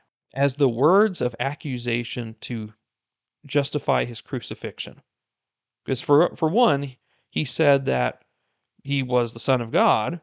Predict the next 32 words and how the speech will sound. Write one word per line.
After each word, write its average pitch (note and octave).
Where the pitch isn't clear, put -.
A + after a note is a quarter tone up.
and A#2+
that C3
was B2+
the B2+
reason A#2+
why A2
they A2+
said, A#2
"What G#3+
else G#3+
do G3
we G3
need? G#3+
Let's A#2
crucify E3+
him D#3+
right D3+
now." F3
But B2+
the C3+
other B3
thing D#3
that C3
caused A#3
the E3
conversation A2+
to F#2+
come G2+
up F#2+
like G2
that C#3
was B2+